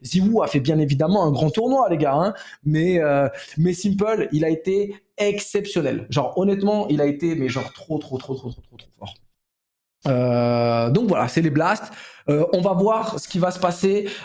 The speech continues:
euh, désormais. C'est le premier tournoi. On, on voit ce que ça donne, mais pour le coup, Vitality top trois, c'est un bon résultat. J'ai vu des lacunes individuelles. Donc pour moi, quand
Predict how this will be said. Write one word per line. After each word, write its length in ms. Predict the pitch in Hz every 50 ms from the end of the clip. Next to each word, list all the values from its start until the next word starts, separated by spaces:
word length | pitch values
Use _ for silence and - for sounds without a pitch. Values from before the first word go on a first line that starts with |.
| - 147
euh, 120 | 156 156
désormais. 460 | 151 175 185 185 190 160 160 175 190
C'est 120 | 190 - 170
le 60 | -
premier 300 | - 185 175 180 180 175
tournoi. 540 | 180 165 160 165 165 165 180 196 196 190 165
On, 240 | 151 147 139 139 - - - _ -
on 80 | 175 170
voit 160 | 170 208 -
ce 80 | - -
que 80 | 226
ça 160 | 196 - 185
donne, 260 | 185 190 202 226 214 202
mais 80 | 175
pour 220 | 170 170 180 180 180
le 100 | 190 185
coup, 380 | 185 190 208 226 247 240 - - - - _ _ _ _ _ _ _ _ _ _ _ _ _ _
Vitality 580 | 120 127 208 196 226 214 208 214 196 202 214 185
top 160 | 220 202 -
trois, 260 | - - 208 208 233
c'est 220 | - - 160 - 135
un 240 | 127 123 127 110 -
bon 280 | 123 123 151 190 220 220
résultat. 600 | 214 226 202 202 208 190 202 202 196 202 214 - 160
J'ai 160 | 131 139 165
vu 160 | 143 170 196
des 100 | 185 202
lacunes 320 | 190 180 175 180 - 185 175
individuelles. 800 | 165 156 160 156 160 165 147 139 147 147 156 180 196 190 196 - - - -
Donc 200 | 147 147 147 147
pour 120 | 170 165
moi, 180 | 170 185 196 190
quand 260 | - 165 160 143 -